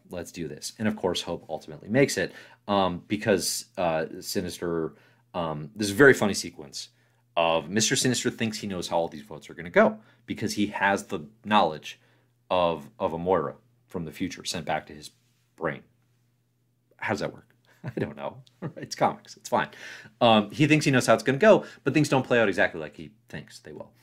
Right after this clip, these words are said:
right? Destiny surprises him with a vote. It's very funny. Like, the way it's structured is great. Um, but he's surprised, and then he has to switch his vote to get Hope on the council because, and he, he says here,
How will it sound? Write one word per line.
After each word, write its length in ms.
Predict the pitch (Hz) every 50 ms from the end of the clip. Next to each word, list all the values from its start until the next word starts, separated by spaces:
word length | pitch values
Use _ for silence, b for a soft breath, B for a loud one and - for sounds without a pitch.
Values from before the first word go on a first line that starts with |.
| b b b b
right? 320 | 82 82 90 90 - -
Destiny 460 | - 92 87 - - 90 85 80 76 - _ -
surprises 560 | - - - - 101 92 87 82 73 69 -
him 140 | - - - _ _ _ -
with 120 | 90 82
a 20 |
vote. 280 | 82 85 82 71 - - _ -
It's 120 | - -
very 140 | - 202 151
funny. 200 | - - - - _ _ _ _
Like, 160 | 92 87 -
the 60 | 104
way 100 | 107 107
it's 100 | 104 107
structured 320 | - - 82 - - 85 80
is 60 | 78
great. 280 | - 120 107 - - B B B B B B B B _
Um, 360 | 117 110 107 101 95 98 - - _ _ -
but 120 | 104 110
he's 120 | 107 107
surprised, 420 | - 101 - - 196 190 175 143 -
and 120 | 120 90
then 60 | 107
he 60 | 107 107
has 120 | 101 -
to 80 | 101 95
switch 220 | - 170 165 -
his 100 | 147 127
vote 220 | 117 131 123 120 -
to 60 | 98
get 120 | 95 95
Hope 200 | 92 113 101 104
on 100 | 90 80
the 60 | 80 -
council 460 | - 131 131 131 - 135 127 120 B B B B B
because, 420 | - 127 131 - 143 131 127 127 -
and 180 | - 113 110 107
he, 340 | 107 - 98 90 85 82 - -
he 260 | 92 80 80 78 73
says 340 | - - - 180 175 151 -
here, 360 | - 87 80 78 78 80 -